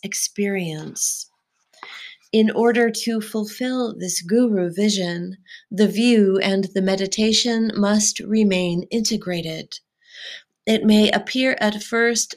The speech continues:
that the view is a series of highly abstract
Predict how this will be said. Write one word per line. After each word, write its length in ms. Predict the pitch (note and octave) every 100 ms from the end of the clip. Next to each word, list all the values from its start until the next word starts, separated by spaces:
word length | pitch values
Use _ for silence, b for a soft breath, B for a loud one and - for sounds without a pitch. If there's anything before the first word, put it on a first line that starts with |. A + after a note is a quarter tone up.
| F#3
that 180 | G3
the 80 | G3
view 460 | F3+ G#3+ A#3 A#3+ A#3
is 140 | G#3+ G#3
a 80 |
series 640 | G#3 G#3 B3 A#3+ G3 F#3 -
of 200 | G3+ F#3+
highly 580 | F3+ A3 A3+ A3+ A3+ -
abstract 800 | F#3+ E3+ - G#3 G3 G#3 -